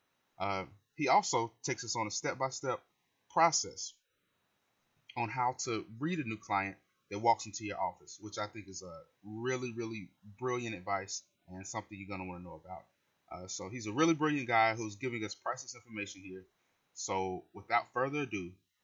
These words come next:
enjoy the show. Thank you for coming on the show, and welcome to the New Agent Edge podcast. Uh, for everyone out there, this is Eric Kershott, and, uh, I would, I researched you a little bit, but I'll let you give a brief, uh,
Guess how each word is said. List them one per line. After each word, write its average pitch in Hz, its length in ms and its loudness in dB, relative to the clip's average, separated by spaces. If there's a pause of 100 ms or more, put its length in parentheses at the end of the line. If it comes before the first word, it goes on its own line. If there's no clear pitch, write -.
(180)
enjoy 101 340 -2
the 101 80 0
show. - 200 -8 (320)
Thank 160 280 4
you 196 180 0 (120)
for - 80 -10
coming 151 240 4
on 147 80 6
the 147 60 2
show, 170 320 4
and 123 160 2
welcome 151 400 6
to 147 140 -2
the 135 60 2
New 147 160 6
Agent 139 260 6
Edge 135 220 4
podcast. 139 600 2 (380)
Uh, 120 340 6 (640)
for 151 120 2
everyone 143 300 8
out 143 220 8
there, 156 180 8
this 139 180 0
is 113 120 -4
Eric 139 440 6
Kershott, - 720 2
and, 117 220 0
uh, 113 260 0
I 120 120 6
would, 143 320 8 (200)
I 127 140 8 (120)
researched 170 460 8
you 151 80 6
a - 20 6
little 143 220 6
bit, 135 220 8 (300)
but 131 100 8
I'll 135 80 8
let 135 160 4
you 135 60 -4
give 131 140 4
a 120 60 2
brief, 131 340 2
uh, 110 320 2